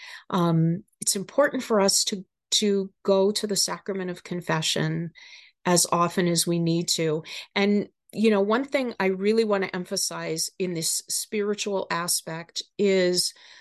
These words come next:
when we are thinking about these emotions, we talked earlier about the ugly, right? And the crying and the emotions, you know, we're gonna feel things like jealousy.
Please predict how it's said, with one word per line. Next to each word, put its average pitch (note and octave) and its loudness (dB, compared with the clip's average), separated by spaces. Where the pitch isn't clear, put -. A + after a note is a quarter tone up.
when G#3 2
we G#3+ 4
are F#3+ 0
thinking C#4+ -2
about G3 -2
these F#3+ 0
emotions, F3 -4
we F3+ -10
talked F#3+ -8
earlier G3 4
about E3+ -2
the D3+ 2
ugly, F3 0
right? E3 -2
And E3+ -4
the E3 -6
crying F3+ -2
and D#3+ -2
the E3 -2
emotions, E3 -2
you G#3+ -4
know, G3 4
we're G3 6
gonna A3+ 0
feel B3 -2
things F#3 -4
like E3 -10
jealousy. F#3 -4